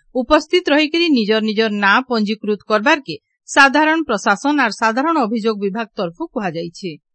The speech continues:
ରାଷ୍ଟ୍ରପତି ଦ୍ରୌପଦୀ ମୁର୍ମୁ ରାଷ୍ଟ୍ରପତି ଭବନନ ଆଇଜ ଜାତୀୟ ଫ୍ଲୋରେନ୍ସ ନାଇଟିଙ୍ଗେଲ ଦୁଇ ହଜାର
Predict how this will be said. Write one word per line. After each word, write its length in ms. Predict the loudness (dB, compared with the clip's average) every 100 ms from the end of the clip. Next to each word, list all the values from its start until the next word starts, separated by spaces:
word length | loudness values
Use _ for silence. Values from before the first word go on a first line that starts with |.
| _ _ _ _ _ _ _ _ 2
ରାଷ୍ଟ୍ରପତି 640 | 2 2 -2 -4 -2 -2
ଦ୍ରୌପଦୀ 500 | 0 -2 0 -2 0
ମୁର୍ମୁ 320 | 0 0 2 2
ରାଷ୍ଟ୍ରପତି 600 | 0 0 -4 -4 -4 -4
ଭବନନ 460 | -6 -4 -2 -2 -2 -4 -8 _ -2
ଆଇଜ 240 | 2 2 2
ଜାତୀୟ 400 | -2 0 -2 -2 -2
ଫ୍ଲୋରେନ୍ସ 540 | -2 0 2 0 -2 -6 -20 _ -2
ନାଇଟିଙ୍ଗେଲ 640 | 2 2 2 0 2 0
ଦୁଇ 160 | 0 -2
ହଜାର 280 | 0 -2